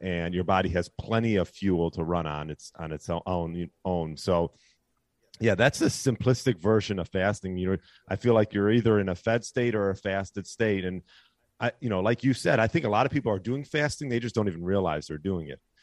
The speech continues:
Um, <clears throat> you know, they get busy at work and they skip a meal, and, you know, they, they don't,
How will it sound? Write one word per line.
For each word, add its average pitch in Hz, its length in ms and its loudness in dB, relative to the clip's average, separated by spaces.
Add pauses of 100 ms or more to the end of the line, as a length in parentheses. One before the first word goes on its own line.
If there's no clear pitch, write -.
(300)
Um, 87 480 -14
<clears throat> - 80 -14
you 123 280 -4
know, 87 120 -2
they 85 180 -2
get 87 220 -2
busy 143 420 6
at 90 100 2
work 127 420 4
and 85 220 -8
they 85 180 -2
skip - 300 0
a 90 60 0
meal, 120 440 6
and, 95 280 -2 (260)
you 117 100 2
know, 101 180 6
they, 98 180 4
they 101 220 -2
don't, 110 120 -4